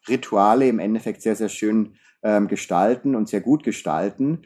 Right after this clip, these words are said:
Und da für mich die Frage wieder an die Zuhörerinnen und Zuhörer,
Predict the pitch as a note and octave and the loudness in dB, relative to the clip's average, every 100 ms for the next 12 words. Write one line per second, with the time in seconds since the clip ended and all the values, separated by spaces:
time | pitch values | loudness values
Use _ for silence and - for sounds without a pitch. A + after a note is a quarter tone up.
0 | - - B2 A#2+ A#2+ A#2 C#3 D3 - - | -20 -2 2 2 4 4 4 2 -10 -20
1 | _ A2+ B2+ C3+ B2 A2+ G#2+ - D3+ C#3+ | _ 4 4 4 4 2 0 0 2 4
2 | C#3 C3+ B2 A2 G#2 - C#3+ C#3 B2+ A#2+ | 4 2 0 -4 -6 -4 -2 0 0 2
3 | A#2+ A#2 | 0 -2